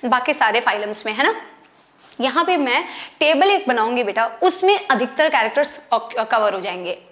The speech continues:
Amphibians के, uh, aves के, mammals के और reptiles के, ठीक है? सारे, ज्यादातर characters, seventy percent characters उसी में cover हो जाएंगे। फिर मैंने क्या किया है बेटा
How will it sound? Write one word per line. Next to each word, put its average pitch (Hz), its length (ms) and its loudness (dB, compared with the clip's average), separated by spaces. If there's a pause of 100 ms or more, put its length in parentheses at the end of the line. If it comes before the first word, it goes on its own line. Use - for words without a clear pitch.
Amphibians 240 520 -2
के, 339 80 0 (520)
uh, 214 400 2
aves 254 300 2
के, 381 380 0
mammals 226 360 0
के 392 80 -2
और 427 120 -2
reptiles - 420 -4
के, - 120 -6
ठीक - 180 -2
है? 370 60 2
सारे, 294 340 4 (240)
ज्यादातर 277 600 2
characters, 262 480 2
seventy 320 300 4
percent 277 280 -2
characters 220 340 0
उसी 339 260 0
में 294 120 2
cover 202 180 0
हो 208 60 -14
जाएंगे। 196 320 -14
फिर 415 340 2
मैंने 285 200 4
क्या 254 180 2
किया 226 180 2
है 214 60 2
बेटा 254 300 0